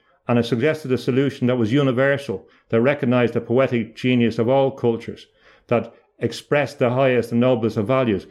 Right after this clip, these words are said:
He's the madman. Well, there's something seriously wrong with that judgment.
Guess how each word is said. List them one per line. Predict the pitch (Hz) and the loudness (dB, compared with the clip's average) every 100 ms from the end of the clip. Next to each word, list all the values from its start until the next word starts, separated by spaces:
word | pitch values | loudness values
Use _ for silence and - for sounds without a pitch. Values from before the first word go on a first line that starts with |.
| _ | _
He's | - 202 208 | 0 0 2
the | 185 | 0
madman. | 165 143 113 110 85 - _ | 2 2 2 0 -2 -10 _
Well, | - | -2
there's | 120 120 | -2 0
something | 170 160 135 | 0 0 0
seriously | 113 - 127 117 - | -2 0 0 0 0
wrong | 104 110 107 | 0 0 0
with | 101 | 0
that | 110 | -2
judgment. | - 120 104 98 | 0 -2 -2 -10